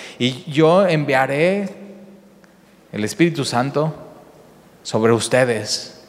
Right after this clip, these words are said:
La palabra sobre es, es, habla de, de, de llenura. Cuando tienes una jarra de agua y, y, y agarras el garrafón y estás llenando el agua, estás poniendo el agua sobre el garrafón,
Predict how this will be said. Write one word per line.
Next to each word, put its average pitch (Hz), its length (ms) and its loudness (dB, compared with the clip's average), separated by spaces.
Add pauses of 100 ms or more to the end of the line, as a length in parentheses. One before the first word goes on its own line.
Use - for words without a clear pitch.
(440)
La 113 120 0
palabra 151 360 2
sobre 143 500 0
es, - 380 -6 (880)
es, - 420 -6
habla 127 240 4
de, 117 180 2
de, 113 260 0
de 113 260 -2
llenura. 123 500 2
Cuando 117 480 0 (220)
tienes 147 240 0
una 147 160 0
jarra 139 380 2
de 120 80 2
agua 147 580 -2 (320)
y, 113 480 -2 (200)
y, 117 580 -4 (340)
y 117 180 0
agarras 135 380 2
el 117 80 -4
garrafón 117 500 0
y 117 60 -2
estás 123 380 -2
llenando 123 500 2
el 127 100 2
agua, 123 240 2
estás 127 240 -4
poniendo 127 380 0
el 120 80 4
agua 117 240 4
sobre 131 540 4
el 120 120 0
garrafón, 120 640 2